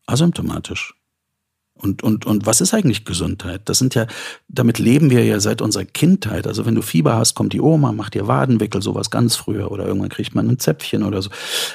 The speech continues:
Und wir, wir, wir leben ja mit der Erfahrung, wir werden krank und wir, wir helfen uns dann. Oder im schlimmsten Falle wird uns geholfen von Ärzten in Krankenhäusern und so weiter. Dieses System steht ja.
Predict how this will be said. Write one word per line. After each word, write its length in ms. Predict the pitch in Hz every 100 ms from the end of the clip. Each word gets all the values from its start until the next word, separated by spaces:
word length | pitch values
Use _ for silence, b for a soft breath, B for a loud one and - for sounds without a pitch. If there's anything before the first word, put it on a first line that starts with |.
| B
Und 180 | - 117
wir, 160 | 123 113
wir, 200 | 120 110
wir 120 | 101 95
leben 300 | 98 165 127
ja 100 | 98
mit 180 | -
der 60 | 82
Erfahrung, 600 | - - 98 123 131 135
wir 100 | 101
werden 200 | 101 -
krank 380 | - 98 131 139
und 120 | 131
wir, 360 | 123 127 131 135
wir 100 | 143
helfen 400 | 131 143 139 92
uns 300 | - - -
dann. 180 | -
Oder 380 | - 82 95 135
im 120 | 110
schlimmsten 440 | 101 107 95 - 98
Falle 300 | 95 92 95 -
wird 260 | 98 151
uns 180 | - 95
geholfen 440 | - 90 90 - -
von 120 | 76
Ärzten 380 | 76 95 - 82
in 100 | 71
Krankenhäusern 680 | - - - - - - -
und 140 | 92
so 120 | -
weiter. 320 | 104 135 139 B B B B -
Dieses 220 | - -
System 400 | 101 - - 95
steht 420 | - - - 139
ja. 200 | - -